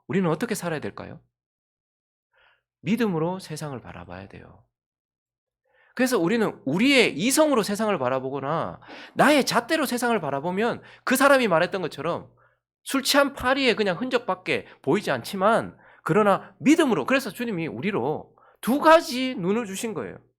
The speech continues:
예수 없는 인생에게는 이성이라는 눈을 주셨어요. 그러나 예수를 믿는 우리에게는요,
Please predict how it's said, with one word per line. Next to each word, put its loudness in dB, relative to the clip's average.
예수 4
없는 0
인생에게는 -2
이성이라는 -2
눈을 -2
주셨어요. -16
그러나 -8
예수를 -4
믿는 -4
우리에게는요, -6